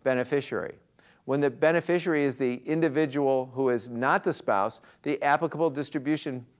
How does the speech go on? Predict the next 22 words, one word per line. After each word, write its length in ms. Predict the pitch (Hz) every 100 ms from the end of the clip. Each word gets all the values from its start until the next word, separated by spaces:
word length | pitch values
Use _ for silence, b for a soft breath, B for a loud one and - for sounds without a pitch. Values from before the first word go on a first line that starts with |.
| _
period 340 | 180 170 131 123
is 160 | 123
that 200 | 135 151
individual's 580 | 170 160 147 139 139 117
life 280 | 127 151 160
expectancy 760 | 139 - 98 98 104 - 104 - b b b
as 200 | 123 135
of 120 | 131
the 200 | 123 127
end 200 | 170 190
of 100 | 190
the 80 | 147
year 180 | 127 120
following 480 | 120 117 110 113 110
death. 300 | 113 78 - _ _ _ _ _ b b b b
In 100 | 135
subsequent 520 | 165 202 196 196 175
years, 300 | 135 123 127
the 160 | 139 -
applicable 460 | 131 143 151 139 135
distribution 580 | 131 - 117 143 147
period 400 | 131 113 104 101